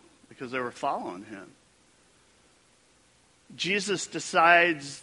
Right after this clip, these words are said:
that he is gonna go where people are, so we find him in rooms with hookers and thieves, and the student followed. When Jesus would decide that he wasn't gonna run from persecution,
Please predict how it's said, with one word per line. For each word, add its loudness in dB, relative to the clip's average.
that 0
he -6
is -2
gonna 2
go 2
where 0
people -6
are, 2
so -2
we -4
find 2
him -2
in -2
rooms 0
with -6
hookers -6
and -8
thieves, -8
and -4
the 2
student -4
followed. -6
When 0
Jesus -2
would -2
decide 4
that -2
he 2
wasn't 2
gonna 0
run 2
from -4
persecution, -2